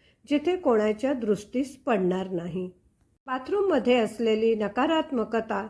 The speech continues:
ते मीठ शोषून घेते आणि त्याचे चांगले परिणाम तुम्हाला दिसून येतात. त्यानंतर त्याचा एकंदरीत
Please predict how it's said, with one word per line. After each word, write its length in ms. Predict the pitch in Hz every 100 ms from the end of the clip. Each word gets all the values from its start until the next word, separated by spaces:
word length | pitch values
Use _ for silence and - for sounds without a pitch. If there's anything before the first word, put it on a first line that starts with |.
| -
ते 100 | 226
मीठ 240 | 220 220 226
शोषून 540 | - 247 208 - 349 339
घेते 380 | 247 - 196
आणि 380 | 202 220 220 294
त्याचे 400 | - 196 180 208
चांगले 460 | 202 240 202 190 285
परिणाम 460 | 262 208 208 185 196 - _ _ -
तुम्हाला 480 | 226 196 196 196 269
दिसून 480 | 208 202 - 185
येतात. 360 | 170 160 - 151 - _ _ _ _ _ _ _ _ _ _ _ _ _ 277
त्यानंतर 640 | 269 294 349 330 233 226 226
त्याचा 340 | 226 208 - 226 262
एकंदरीत 640 | 240 247 339 339 311 320